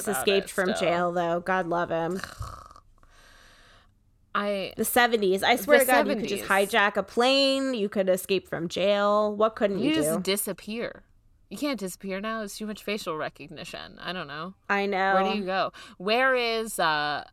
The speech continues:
Speaker 2: Leoness? You know, the guy who murdered his whole family in France and then just hasn't been seen?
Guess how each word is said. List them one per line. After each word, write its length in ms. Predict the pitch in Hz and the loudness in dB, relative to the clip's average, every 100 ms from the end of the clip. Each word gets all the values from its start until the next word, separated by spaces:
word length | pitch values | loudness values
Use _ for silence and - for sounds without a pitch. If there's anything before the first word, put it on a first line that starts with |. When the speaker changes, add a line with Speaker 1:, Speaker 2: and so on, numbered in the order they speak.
| _ - | _ -14
Speaker 2:
Leoness? 880 | 185 196 190 180 175 160 - - 202 | -8 -6 -4 -4 -6 -6 -8 -12 -8
You 80 | |
know, 140 | 196 180 | -6 -4
the 80 | 175 | -2
guy 140 | 170 | -2
who 140 | 190 175 | -4 -6
murdered 400 | 156 156 165 175 | -6 -6 -6 -8
his 160 | 160 | -8
whole 100 | 165 | -8
family 420 | - 151 160 170 175 | -8 -10 -10 -8 -8
in 100 | 160 | -10
France 440 | 160 156 180 - | -10 -8 -8 -10
and 140 | 165 | -10
then 140 | 151 151 | -10 -10
just 240 | 156 - | -12 -14
hasn't 400 | - 175 180 180 | -6 -4 -4 -8
been 200 | 175 165 | -8 -10
seen? 520 | - 165 165 190 254 | -10 -12 -10 -10 -10